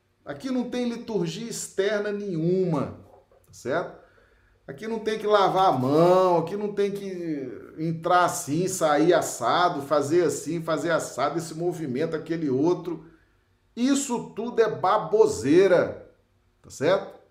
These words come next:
Anota isso aí, isso tudo não serve pra nada, tá? A dinâmica de transformação, ela é interna, ela é íntima. Por isso que Jesus falou lá:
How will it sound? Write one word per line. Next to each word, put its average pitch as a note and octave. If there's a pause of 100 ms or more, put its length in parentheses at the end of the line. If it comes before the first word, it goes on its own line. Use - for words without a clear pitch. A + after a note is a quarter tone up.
(280)
Anota F3+
isso -
aí, E3+
isso F#3
tudo A3
não A3
serve G#3
pra G#3
nada, D3 (640)
tá? D3+ (380)
A C#3+
dinâmica F3
de D3
transformação, C3+
ela F#3+
é G#3
interna, E3+ (560)
ela C#3
é C4
íntima. F3 (460)
Por -
isso D#4
que F4
Jesus D4
falou B3+
lá: A#3